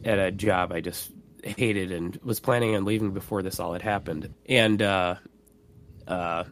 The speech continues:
so once I was back, just getting in a normal routine, it was kinda helpful just to get in, like, a little bit of, like, a normalcy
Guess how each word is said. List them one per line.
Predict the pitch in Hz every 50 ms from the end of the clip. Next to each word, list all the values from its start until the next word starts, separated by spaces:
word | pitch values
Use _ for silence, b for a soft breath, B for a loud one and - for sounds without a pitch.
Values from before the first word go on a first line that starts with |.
| - -
so | - - 117
once | 117 131 135 156 -
I | 131 98
was | 92 90 -
back, | 98 92 92 92 - - - -
just | 101 104 - -
getting | 101 92 90 90
in | 90 87
a | 85
normal | 82 85 87 90 90 85 82
routine, | 82 80 - - 90 87 87 87 87
it | - - 87 85 - - - - - - - -
was | 95 -
kinda | - - 110 101 90 90 95 - -
helpful | - 104 90 - - - 92 87 87 87 - - - - - - -
just | - - - - -
to | 92 85 85 85 82 - -
get | 101 95 - 87
in, | 87 90 87 87 82 - - - - - - - -
like, | - - 92 92
a | 90 87 85 -
little | - 104 113 104 101
bit | 98 92 90
of, | 87
like, | 92 90 92
a | 85
normalcy | 85 85 85 85 85 82 - - 85 78 78 87